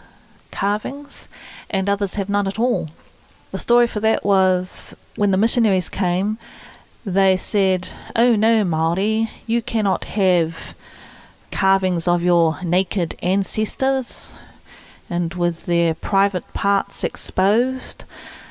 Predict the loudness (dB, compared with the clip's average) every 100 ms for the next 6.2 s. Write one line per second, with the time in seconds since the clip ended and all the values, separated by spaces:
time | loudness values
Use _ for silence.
0 | -20 -14 0 2 4 2 -2 -2 2 0
1 | 0 0 2 2 0 0 -2 -4 -10 -10
2 | -10 _ _ _ _ -20 -20 -2 0 0
3 | -2 -2 -2 0 -2 -2 0 0 2 2
4 | 0 -4 -2 -2 0 -2 0 2 2 2
5 | -2 0 0 0 -2 -4 -2 0 0 2
6 | 0 -2